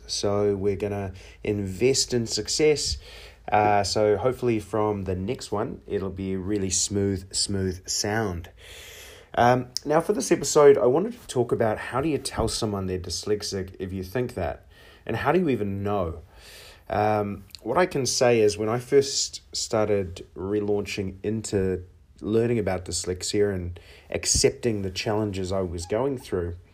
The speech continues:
and even understanding that they were challenges related to dyslexia,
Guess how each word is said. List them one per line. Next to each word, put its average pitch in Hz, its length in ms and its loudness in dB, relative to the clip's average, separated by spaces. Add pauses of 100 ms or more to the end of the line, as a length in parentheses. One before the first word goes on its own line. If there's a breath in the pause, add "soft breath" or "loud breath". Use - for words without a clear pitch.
(120)
and 131 100 2
even 147 180 4
understanding 110 640 0
that 101 160 -2
they 101 120 0
were 101 200 2
challenges 101 540 -6
related 113 440 -2
to 104 80 -4
dyslexia, 85 680 -8